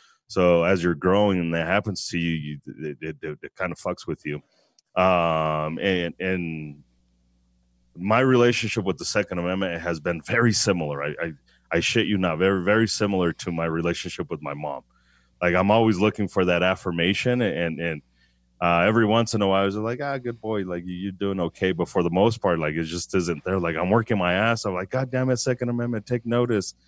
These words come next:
and, and nothing happens. But at, at the end of the day, I just appreciate the, the activism. And one of the things that I've learned is, like, I have to be the, the, uh, the, what is it? The, the,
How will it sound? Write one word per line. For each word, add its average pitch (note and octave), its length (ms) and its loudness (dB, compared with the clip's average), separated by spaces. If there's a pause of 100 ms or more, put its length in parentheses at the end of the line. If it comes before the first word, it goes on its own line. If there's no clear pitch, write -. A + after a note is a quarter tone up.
(440)
and, F#2 220 4
and F#2 180 2
nothing G2+ 340 2
happens. G2+ 420 0
But F#2 160 2
at, G2 220 2
at A2 140 0
the A#2+ 100 4
end C#3+ 80 2
of C#3+ 80 4
the G#2 60 -2
day, A2+ 180 4
I G#2 80 4
just G2 240 -2
appreciate F#2+ 680 0
the, E2 300 -2
the D#2 280 -4
activism. C3 640 -2 (840)
And G2 580 2
one A#2 160 4
of B2+ 100 4
the A2 80 0
things A#2 140 2
that F#2+ 140 2
I've E2 140 2
learned G#2+ 300 2
is, F2 120 0
like, E2+ 180 0
I G2+ 140 2
have G2+ 300 0
to F#2 60 -6
be E2+ 680 0 (400)
the, D#2 720 0 (720)
the, F#2 160 2
uh, F#2+ 360 2
the, D2+ 680 -2 (920)
what F#2+ 200 4
is F#2 120 4
it? F2 140 2
The, E2+ 160 2
the, D2+ 380 0